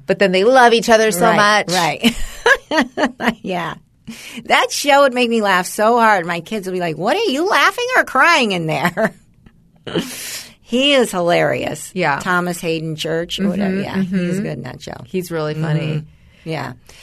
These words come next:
Speaker 2: You ever seen Fleabag, by the way?
Speaker 1: Oh, yeah. I
Speaker 2: You
Speaker 1: saw
Speaker 2: have?
Speaker 1: that.
Speaker 2: Okay,
Speaker 1: Yeah.
Speaker 2: you saw it.
Speaker 1: I watched it for a while.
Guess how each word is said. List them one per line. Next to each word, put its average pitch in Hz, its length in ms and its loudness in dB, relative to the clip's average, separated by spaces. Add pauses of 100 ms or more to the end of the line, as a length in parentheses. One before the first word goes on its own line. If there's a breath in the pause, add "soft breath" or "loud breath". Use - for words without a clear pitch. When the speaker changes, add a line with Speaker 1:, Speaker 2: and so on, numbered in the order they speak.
(240 loud breath)
Speaker 2:
You 233 100 4
ever 339 160 4
seen 349 300 -2
Fleabag, 277 580 0
by 302 180 0
the 320 120 -2
way? 330 200 -4 (240)
Speaker 1:
Oh, 349 120 0
yeah. 123 320 -2 (180)
I - 60 -6
Speaker 2:
You 208 100 0
Speaker 1:
saw 190 80 2
Speaker 2:
have? 147 100 0
Speaker 1:
that. 147 280 -4
Speaker 2:
Okay, 202 60 -2
Speaker 1:
Yeah. 196 240 2
Speaker 2:
you 156 60 -4
saw 131 220 -6
it. - 60 -14 (160)
Speaker 1:
I 466 220 4
watched 392 260 2
it 294 100 -4
for 277 160 0
a 247 80 4
while. 220 640 -2